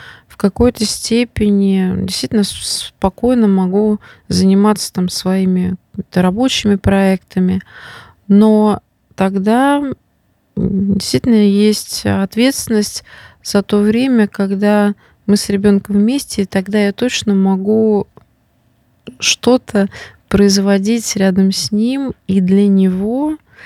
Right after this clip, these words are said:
м, чтобы он мог, а, радоваться, доверять,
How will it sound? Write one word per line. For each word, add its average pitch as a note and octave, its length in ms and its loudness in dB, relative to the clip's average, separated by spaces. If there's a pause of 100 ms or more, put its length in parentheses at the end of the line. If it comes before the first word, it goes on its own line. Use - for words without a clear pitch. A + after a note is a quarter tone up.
(320)
м, F#3 720 2
чтобы G3 500 -2
он A3 260 2
мог, F#3+ 560 -2
а, F3+ 540 -2
радоваться, G#3+ 920 -2 (100)
доверять, F#3+ 840 -2